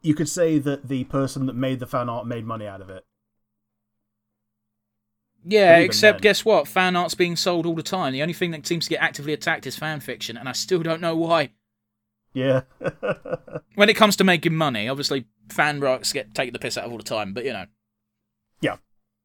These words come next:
Speaker 2: Yeah. Um, ah, bollocks. I was gonna say something, but the point's gone. I've got plenty of fucking stuff on me that I could probably, uh, technically I don't own, so therefore should not have <laughs> tattooed on me.
Speaker 1: Yeah, like Lady Maria.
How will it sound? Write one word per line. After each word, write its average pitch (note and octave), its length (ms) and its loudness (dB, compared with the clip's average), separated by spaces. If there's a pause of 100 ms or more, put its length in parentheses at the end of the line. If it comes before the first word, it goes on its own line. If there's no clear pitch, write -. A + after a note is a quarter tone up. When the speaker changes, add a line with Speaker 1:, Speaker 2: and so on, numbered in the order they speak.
(2000)
Speaker 2:
Yeah. A2 320 -6 (280)
Um, B2+ 680 -4 (1000)
ah, A2 200 -12
bollocks. G#2+ 300 -12
I - 20 -12
was A#2 60 -14
gonna A#2+ 100 -12
say C#3+ 140 -8
something, A#2 260 -10
but A2 100 -16
the G#2 60 -18
point's B2+ 260 -12
gone. A2 200 -12 (2250)
I've A#3 160 6
got D#4+ 100 6
plenty E3+ 240 2
of D3+ 80 -2
fucking C#3+ 280 -4
stuff - 280 -4
on C#3+ 80 -8
me C#3+ 160 -8
that C#3 100 -2
I C#3 40 -2
could C#3 160 -12
probably, D3 280 -4
uh, D3+ 220 -2
technically D#3 520 -4
I C#3+ 100 0
don't C#3+ 280 0
own, D3 280 2
so - 100 -4
therefore C#3 300 0
should C3 180 -8
not C3+ 140 -6
have D3 120 2
<laughs> - 20 -6
tattooed D#3+ 400 -2
on B2 120 -4
me. D#3+ 240 -4 (880)
Speaker 1:
Yeah, F#3 280 2
like A#2 180 0
Lady C3+ 200 0
Maria. C#3 360 -4